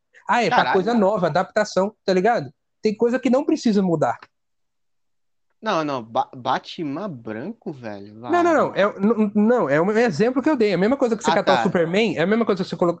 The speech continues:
Speaker 1: catar o Superman,
Speaker 2: Pensei que a D C
Speaker 1: tirar
Speaker 2: ia fazer isso mesmo, tá ligado? Eu
Speaker 1: Não,
Speaker 2: tava
Speaker 1: a D C não,
Speaker 2: acreditando
Speaker 1: D C não é
Speaker 2: que
Speaker 1: retardada, não. É
Speaker 2: Caralho,
Speaker 1: igual, é
Speaker 2: não.
Speaker 1: igual o, o,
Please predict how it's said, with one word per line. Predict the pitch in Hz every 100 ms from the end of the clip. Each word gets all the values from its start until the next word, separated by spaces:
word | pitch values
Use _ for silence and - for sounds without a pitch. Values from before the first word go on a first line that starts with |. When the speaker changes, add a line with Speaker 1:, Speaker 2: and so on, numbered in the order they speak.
| _
Speaker 1:
catar | 165 156
o | 147
Superman, | 151 139 185 220
Speaker 2:
Pensei | 175
que | 190
a |
D | 185
C |
Speaker 1:
tirar | 196 202
Speaker 2:
ia | 202 208
fazer | 214 190
isso | 202 - 226
mesmo, | 208 185
tá | 151 139
ligado? | 135 151 160
Eu | 151
Speaker 1:
Não, |
Speaker 2:
tava | 185 143
Speaker 1:
a |
D | 135 151
C | 190
não, | 233
Speaker 2:
acreditando | 262 254 226
Speaker 1:
D |
C | 202
não | 240
é |
Speaker 2:
que | 269
Speaker 1:
retardada, | 254 160 170 175
não. | 135 202 _ _ _ _ _ 185 185 -
É | 170
Speaker 2:
Caralho, | 165 190 165
Speaker 1:
igual, |
é |
Speaker 2:
não. | 185
Speaker 1:
igual | 208 220
o, | 214 185 185 - _
o, | -